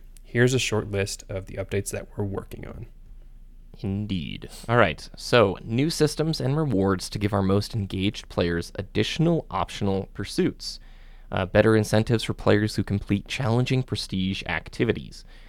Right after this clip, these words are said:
Speaker 2: Better rewards and replay value for strikes, adventures, and lost sectors.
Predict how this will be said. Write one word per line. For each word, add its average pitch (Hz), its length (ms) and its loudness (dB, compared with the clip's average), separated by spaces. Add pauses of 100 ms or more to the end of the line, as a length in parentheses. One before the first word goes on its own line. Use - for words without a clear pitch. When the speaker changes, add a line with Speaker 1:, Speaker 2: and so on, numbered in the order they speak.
(240)
Speaker 2:
Better 160 280 4
rewards 135 520 2
and 123 100 2
replay 104 420 0
value 95 300 0
for - 140 -4
strikes, - 580 -4
adventures, 101 520 0
and 101 140 0
lost 87 380 -6
sectors. - 640 -6